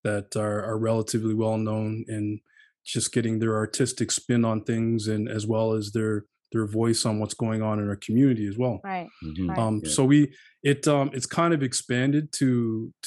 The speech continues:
Speaker 1: to, um, look at, you know, what people of color are dealing with in Canada. Um, but, you know, we always come, the linchpin is Nova Scotia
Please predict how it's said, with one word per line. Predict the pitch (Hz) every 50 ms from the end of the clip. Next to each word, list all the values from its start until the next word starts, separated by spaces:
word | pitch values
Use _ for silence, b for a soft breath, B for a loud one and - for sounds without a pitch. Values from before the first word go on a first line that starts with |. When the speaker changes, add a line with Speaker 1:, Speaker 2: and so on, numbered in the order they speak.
| -
Speaker 1:
to, | - 127 120 117 117 113
um, | 113 113 113 113 110 110 107 110 107 107 107 107 _ _ _ _ _ _ _ _ -
look | 120 123 127 -
at, | 123 117 117 117 110 110 - _ _ _ _ _ _ _ _ _ _ _ _ _ _ _ _ _ _ -
you | - 120
know, | 113 110 104 104 101 - - - - - - - - - -
what | - 131 131 123 107 - _ _ _ _ _ _ _ - _ _ _ _ -
people | - 147 135 123 135 123
of | 117 - -
color | - - 127 131 127 123 117 113 110
are | 107 107
dealing | 104 104 120 117 113 113 110 110 107 107
with | 107 104 - - - -
in | - 127 123 120 117 113 110 104 - -
Canada. | - 131 123 120 120 113 104 98 90 - - _ _ _ _ _ _ _ _ _ _ _ _ _ _ -
Um, | 113 110 107 104 101 98 98 101 104 107 - _ _ _ _ _ _ _ _ -
but, | 135 123 113 - -
you | - 131
know, | 127 123 120
we | 117 120 123
always | 123 127 123 120 -
come, | - - 131 123 120
the | 120 120
linchpin | 117 123 131 127 - - - 139 123 117
is | 123 127 120
Nova | 123 120 117 113 110 104
Scotia | - - 110 104 98 - - 101 101